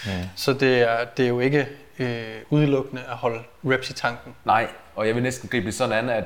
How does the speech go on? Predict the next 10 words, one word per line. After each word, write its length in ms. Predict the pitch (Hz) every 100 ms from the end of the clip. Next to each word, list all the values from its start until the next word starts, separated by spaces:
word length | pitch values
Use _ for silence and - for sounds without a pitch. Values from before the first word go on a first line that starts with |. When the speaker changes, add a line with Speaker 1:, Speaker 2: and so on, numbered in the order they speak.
| -
Speaker 3:
øh, 280 | 101 92 92
i 120 | 117
programmet, 560 | 120 107 120 160 139 90 - - - -
der 60 | 127
bruger 300 | 107 117 123
jeg 80 | 110
den 120 | 92 -
første, 360 | 127 139 - 101
måske, 420 | 98 98 110 90 87
øh, 440 | 87 82 78 73